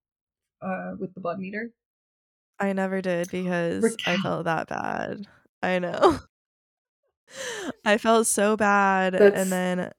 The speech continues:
Speaker 1: so
Speaker 2: Yeah.
Speaker 1: sad that you felt, that you
Speaker 2: I
Speaker 1: felt
Speaker 2: know.
Speaker 1: that badly. Like
Speaker 2: Well, I just know in my
Speaker 1: I
Speaker 2: heart, <laughs> I'm
Speaker 1: know,
Speaker 2: like,
Speaker 1: I know.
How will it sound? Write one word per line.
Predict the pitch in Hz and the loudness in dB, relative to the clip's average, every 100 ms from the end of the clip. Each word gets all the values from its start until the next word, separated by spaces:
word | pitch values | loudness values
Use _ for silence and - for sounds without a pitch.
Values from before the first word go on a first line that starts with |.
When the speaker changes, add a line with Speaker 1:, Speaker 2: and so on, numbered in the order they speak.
| 202 | -14
Speaker 1:
so | 202 - - - - 185 165 160 | -12 -12 -12 -2 4 6 6 2
Speaker 2:
Yeah. | - - - - 202 | -2 -4 -8 -10 -8
Speaker 1:
sad | 208 - 151 143 - 175 202 - - _ 202 | -2 2 2 2 -6 -8 -12 -18 -20 _ 0
that | 175 147 - _ | 2 2 -6 _
you | 196 196 | 0 2
felt, | - 175 165 - 269 - | 4 4 4 2 -4 4
that | 233 | 6
you | 233 | 6
Speaker 2:
I | |
Speaker 1:
felt | 226 226 214 226 | 4 4 4 2
Speaker 2:
know. | |
Speaker 1:
that | 190 185 - | -2 -2 -6
badly. | 175 165 - - - 202 196 _ _ _ _ _ | -6 -4 -6 -6 -6 -6 -8 _ _ _ _ _
Like | 190 170 - - - | 4 4 2 -18 -4
Speaker 2:
Well, | 240 285 - | 2 4 4
I | 294 | 2
just | 311 311 269 | 2 -2 0
know | 254 269 311 269 | 2 4 4 4
in | 196 208 | 2 0
my | 214 202 220 | 0 0 4
Speaker 1:
I | 220 | 4
Speaker 2:
heart, | 175 170 | 6 6
<laughs> | |
I'm | - | 6
Speaker 1:
know, | |
Speaker 2:
like, | - 294 - - | 6 6 4 2
Speaker 1:
I | 220 | 4
know. | 165 - | 4 0